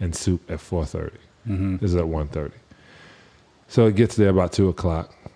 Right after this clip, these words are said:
Speaker 1: I eat it like a savage. And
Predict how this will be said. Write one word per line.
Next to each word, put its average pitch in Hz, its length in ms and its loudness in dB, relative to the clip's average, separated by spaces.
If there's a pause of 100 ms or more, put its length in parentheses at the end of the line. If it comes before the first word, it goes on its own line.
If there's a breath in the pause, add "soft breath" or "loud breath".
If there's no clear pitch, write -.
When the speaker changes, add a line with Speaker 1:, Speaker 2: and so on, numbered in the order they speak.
Speaker 1:
I 92 140 0
eat 95 220 0
it 90 100 -2
like 80 180 -4
a 78 60 -6
savage. 73 600 -8 (1400)
And 98 480 2